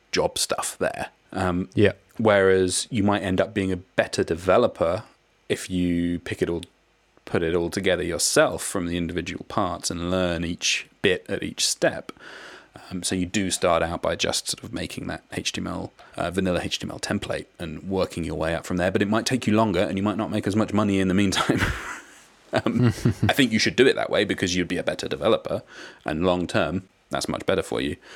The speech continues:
Speaker 1: But maybe if you're, if you're absolutely starting, boilerplate is massively powerful to getting you from nothing to a working project that you can show someone and they can find it impressive.
Speaker 2: Yes.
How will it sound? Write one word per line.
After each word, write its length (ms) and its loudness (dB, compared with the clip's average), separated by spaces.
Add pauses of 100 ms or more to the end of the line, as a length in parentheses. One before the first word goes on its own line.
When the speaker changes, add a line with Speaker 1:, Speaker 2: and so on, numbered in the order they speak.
Speaker 1:
But 120 6
maybe 480 2 (240)
if 140 0
you're, 260 6
if 180 -2
you're 120 2
absolutely 420 0
starting, 480 -2 (480)
boilerplate 440 4
is 120 -2
massively 460 0
powerful 500 0
to 140 -4
getting 360 0
you 140 -2
from 400 -2 (640)
nothing 540 0
to 280 0
a 140 -2
working 400 2
project 340 0
that 60 -6
you 80 -2
can 120 -4
show 200 2
someone 340 -2
and 140 -4
they 80 -2
can 160 -10
find 260 -6
it 80 -4
impressive. 540 -12 (100)
Speaker 2:
Yes. 380 2